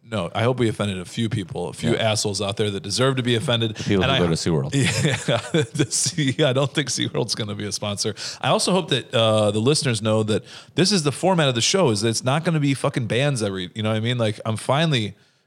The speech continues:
Speaker 1: glad to be getting off that band tip. I am also excited to have more bands in, but I'm trying to introduce more people in my life because we all know that I'm living my life right. Uh, thank you guys for being here. Producer Drew,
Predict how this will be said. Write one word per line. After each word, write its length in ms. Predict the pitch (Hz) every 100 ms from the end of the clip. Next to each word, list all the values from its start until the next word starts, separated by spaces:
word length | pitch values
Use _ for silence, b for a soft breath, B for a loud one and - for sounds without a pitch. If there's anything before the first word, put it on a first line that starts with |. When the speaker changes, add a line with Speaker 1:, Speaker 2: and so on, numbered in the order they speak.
| b
Speaker 1:
glad 320 | - 127 147
to 80 | 123
be 80 | 107
getting 260 | 95 - 107
off 140 | 98
that 260 | 92 92 -
band 320 | 123 139 120
tip. 240 | 98 - -
I 100 | 104
am 220 | 123 120
also 280 | 120 123 113
excited 360 | 104 120 110
to 40 | 110
have 200 | 101 98
more 160 | 117
bands 340 | 110 110 104 110
in, 180 | 104 95
but 140 | 98
I'm 80 | 104
trying 280 | - 135 135
to 60 | 113
introduce 480 | - 101 107 -
more 440 | 85 101 113 110 110 B B B B
people 260 | - 131 131
in 60 | 110
my 140 | 104
life 400 | 98 98 98 120 -
because 500 | - 92 87 - - - - _
we 140 | 92
all 120 | 95 104
know 120 | 95
that 160 | 92 90
I'm 100 | 85
living 300 | 87 80 -
my 180 | 104 107
life 280 | 104 98
right. 220 | 87 87 - _ _
Uh, 580 | 90 92 92 90 87 85 - _ _ _ _ -
thank 180 | 123 117
you 60 |
guys 160 | 120 104
for 60 | 101
being 120 | 101
here. 160 | 101
Producer 320 | 95 104 101 95
Drew, 440 | 92 98 92